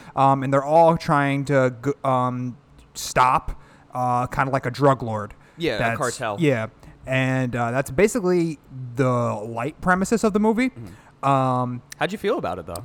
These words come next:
Speaker 1: I really, really liked it a lot. Uh, I think that the pacing is a little off for me. I found that towards, like, the middle,
Speaker 2: Mm-hmm.
Speaker 1: the dip, there was, like, a dip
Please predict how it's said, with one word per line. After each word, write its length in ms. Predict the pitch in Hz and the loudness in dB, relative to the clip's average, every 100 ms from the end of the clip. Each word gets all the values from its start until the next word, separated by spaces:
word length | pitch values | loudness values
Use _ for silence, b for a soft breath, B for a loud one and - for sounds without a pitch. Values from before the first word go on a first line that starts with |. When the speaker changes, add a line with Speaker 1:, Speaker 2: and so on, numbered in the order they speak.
| 135 | 0
Speaker 1:
I 80 | 139 | 2
really, 380 | 143 226 254 220 | 4 2 2 2
really 260 | 180 160 | 2 2
liked 260 | 139 139 143 | 2 2 2
it 80 | 123 | -2
a 40 | |
lot. 340 | 113 120 135 - - | 0 2 2 0 0
Uh, 480 | 123 120 120 117 113 - | 2 4 4 2 -4 -6
I 100 | 127 | -8
think 460 | - - 147 151 - | -4 0 0 0 2
that 440 | 147 135 135 - - - | 4 4 2 -2 -18 -18
the 500 | 131 135 139 127 120 - | -8 -2 0 0 -2 -2
pacing 540 | 160 156 - 170 165 | 0 0 2 -2 -2
is 120 | 147 139 | -4 -4
a 40 | |
little 200 | 139 135 - | 0 0 2
off 240 | 131 131 | 0 0
for 220 | - 156 | -4 -2
me. 280 | 147 143 151 - | 0 -2 -2 -6
I 80 | 120 | -6
found 400 | - 131 131 127 | -2 0 0 -2
that 240 | 127 127 - _ | -2 -4 -12 _
towards, 340 | - 139 135 135 | -4 0 0 0
like, 160 | 127 | -2
the 80 | 127 | -4
middle, 440 | 127 131 143 139 b b 175 | 0 2 2 2 b b -10
Speaker 2:
Mm-hmm. 180 | 143 | -6
Speaker 1:
the 80 | 123 | -6
dip, 420 | 120 151 151 - | -4 0 0 0
there 100 | 151 | -2
was, 120 | 139 135 | -2 -2
like, 120 | 120 | -6
a 40 | |
dip 360 | 123 156 147 | -4 -2 -2